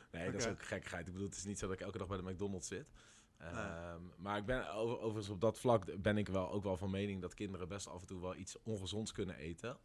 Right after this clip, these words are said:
Speaker 2: Ja.
Speaker 1: Op het moment dat ze in ieder geval wel genoeg bewegen en genoeg sporten.
Speaker 2: Ja.
Speaker 1: Ehm, en ik denk dat het gevaar erin sluimert is dat we, hè, eh, dat, ik ben zeker geen voedingsdeskundige. Ik vind dat het wel heel interessant om daar misschien meer over te we-, eh, leren te weten. Dat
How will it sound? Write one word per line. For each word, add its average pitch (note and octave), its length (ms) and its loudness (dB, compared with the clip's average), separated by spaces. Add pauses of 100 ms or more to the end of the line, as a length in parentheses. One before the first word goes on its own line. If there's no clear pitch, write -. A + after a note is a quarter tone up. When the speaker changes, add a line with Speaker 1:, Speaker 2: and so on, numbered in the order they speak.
Speaker 2:
Ja. C3+ 80 0
Speaker 1:
Op B2 60 6
het A2+ 120 2
moment G2+ 460 2
dat A2 180 2
ze - 80 0
in G2 80 0
ieder G#2+ 140 2
geval F#2 200 -2
wel G2+ 220 2
genoeg F#2+ 320 -4
bewegen F2+ 420 -4
en E2+ 100 -8
genoeg F2+ 240 -8
sporten. G2+ 460 -4 (420)
Speaker 2:
Ja. A#2+ 200 -6
Speaker 1:
Ehm, E2+ 400 -6
en E2+ 80 -8
ik F#2 100 -6
denk G#2 160 0
dat G2+ 120 -4
het D#2+ 100 -12
gevaar G#2+ 440 4
erin G2 200 0
sluimert F2+ 500 -2
is F2 120 -8
dat F#2+ 200 -4
we, F2+ 300 -2 (360)
hè, G2 240 0
eh, G#1 360 -8
dat, E2 200 -4
ik G2 160 -10
ben F#2 280 -4
zeker A2+ 300 2
geen G2 140 -2
voedingsdeskundige. A2 800 -4
Ik A#2 320 -14
vind G2 200 -2
dat F2 120 0
het G2 140 -6
wel F#2+ 160 2
heel G#2 200 2
interessant F#2+ 460 -4
om F2 120 -6
daar F2+ 160 -2
misschien F#2 300 -8
meer F#2 180 -4
over E2 240 -10
te F2+ 100 -12
we-, F2+ 160 -6
eh, E2 320 -6
leren F2+ 340 -4
te F#2 100 -10
weten. G2 280 -4
Dat F2+ 200 -4